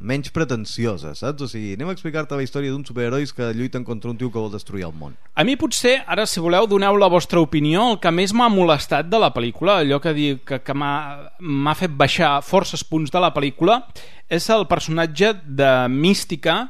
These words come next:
Speaker 2: i concretament, eh, el paper que té Jennifer Lawrence amb les seves exigències com a estrella, perquè ella ja és una estrella i té una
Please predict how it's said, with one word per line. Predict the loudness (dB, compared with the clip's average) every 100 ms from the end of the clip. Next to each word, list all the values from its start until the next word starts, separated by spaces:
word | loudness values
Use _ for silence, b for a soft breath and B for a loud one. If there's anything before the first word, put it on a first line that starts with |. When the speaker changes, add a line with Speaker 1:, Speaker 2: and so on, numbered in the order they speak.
| b b b b -6
Speaker 2:
i | 0 0 0
concretament, | -2 -2 0 0 0 2 0 0 -4 -8 -12 -4
eh, |
el | 2 4 4 2
paper | -2 -2
que | -4
té | -2 0
Jennifer | 0 -2 -2 -2
Lawrence | 2 2 0 -2
amb | -4
les | -4
seves | -4 -4 -6
exigències | -6 -6 -4 -4 -6
com | -4 -4
a | -2
estrella, | -2 -2 -2 -6
perquè | -10 -14 -14
ella | -10
ja | -8 -8
és | -8
una | -8
estrella | -6 -4 -4 -4
i | -6
té | -6
una | -8 -8